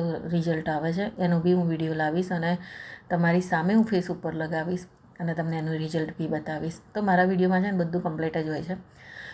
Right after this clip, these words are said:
તો જે પેસ્ટ નાખીને એનો બી એક ગાંઠિયો ના રહેવો જોઈએ, એ રીતના બધું મિક્સ કરી લીધું છે. હવે અહીંયા મોલ્ડ લીધું છે, એની અંદર આપણે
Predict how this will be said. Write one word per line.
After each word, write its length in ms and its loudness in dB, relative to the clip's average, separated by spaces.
તો 80 4
જે 140 8
પેસ્ટ 340 0
નાખીને 360 2
એનો 180 2
બી 200 2
એક 160 -2
ગાંઠિયો 320 -2
ના 140 0
રહેવો 240 0
જોઈએ, 160 2
એ 40 2
રીતના 240 -2
બધું 240 0
મિક્સ 240 -4
કરી 220 -2
લીધું 260 -2
છે. 180 -4
હવે 160 6
અહીંયા 180 2
મોલ્ડ 280 0
લીધું 240 -2
છે, 80 2
એની 380 -2
અંદર 240 -2
આપણે 280 -2